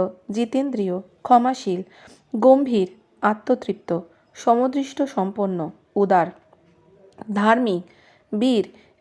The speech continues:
কৃপাময়, শ্রদ্ধাবান, বিনীত, বদান্য, লজ্জাবান, শরণাগত জীবের রক্ষক, সুখী,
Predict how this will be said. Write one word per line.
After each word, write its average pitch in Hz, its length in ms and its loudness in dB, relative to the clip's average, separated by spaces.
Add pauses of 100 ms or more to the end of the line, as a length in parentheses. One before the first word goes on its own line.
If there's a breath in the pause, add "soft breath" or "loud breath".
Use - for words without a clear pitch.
কৃপাময়, 262 600 0 (260)
শ্রদ্ধাবান, 262 680 2 (300)
বিনীত, 254 380 0 (640 soft breath)
বদান্য, 226 500 6 (320)
লজ্জাবান, 226 640 4 (260)
শরণাগত 262 680 4 (120)
জীবের 240 320 -4
রক্ষক, 180 420 -2 (600 soft breath)
সুখী, 277 480 0